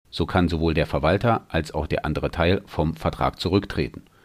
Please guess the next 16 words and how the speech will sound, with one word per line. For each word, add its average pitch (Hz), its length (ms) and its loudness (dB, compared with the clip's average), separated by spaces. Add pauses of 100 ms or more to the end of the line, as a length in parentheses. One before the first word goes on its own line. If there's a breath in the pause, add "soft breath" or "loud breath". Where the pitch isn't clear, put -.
(760 soft breath)
Tritt - 220 2
der 101 100 8
Verwalter 87 400 6
vom 78 220 0
Vertrag 71 360 -4
zurück, 139 400 2
so 90 200 0
kann 87 220 0
der - 120 0
andere 78 320 0
Teil 107 380 4
wegen 82 260 0
der - 100 0
vorzeitigen 80 760 0
Beendigung 78 500 0
des - 240 -2